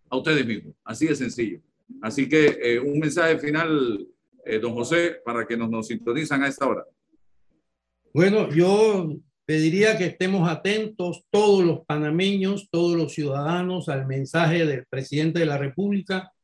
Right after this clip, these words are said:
Speaker 2: porque ese mensaje, eh, tiene una extraordinaria importancia en este momento.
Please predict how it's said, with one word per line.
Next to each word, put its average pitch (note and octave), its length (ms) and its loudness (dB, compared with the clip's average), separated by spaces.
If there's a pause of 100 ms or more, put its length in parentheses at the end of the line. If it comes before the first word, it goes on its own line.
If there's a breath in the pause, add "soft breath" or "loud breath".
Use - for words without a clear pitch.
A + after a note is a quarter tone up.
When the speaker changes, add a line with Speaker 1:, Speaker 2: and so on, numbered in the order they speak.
(640)
Speaker 2:
porque E3 300 4
ese A3 200 4
mensaje, F3+ 960 0 (240)
eh, C#3+ 260 -4
tiene G#3+ 340 0
una F#3+ 420 0
extraordinaria E3+ 880 0
importancia E3+ 1040 -2
en D3 180 -2
este E3 280 -2
momento. C#3+ 420 -2